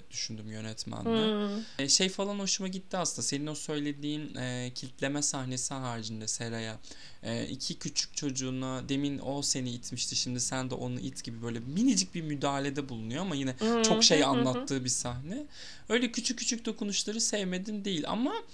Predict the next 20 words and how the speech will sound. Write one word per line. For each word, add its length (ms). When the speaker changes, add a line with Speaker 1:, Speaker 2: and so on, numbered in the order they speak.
Speaker 1:
işte 220
kötülüğün 540
banalliği 600
kısmı 320
tam 200
olarak 400
burada 220
geliyor 460
galiba. 440
Yani 60
o 100
kadar 300
silik, 380
o 100
kadar 360
uyduruk 420
insanlar 640
ki 160
bunlar 360
ve 180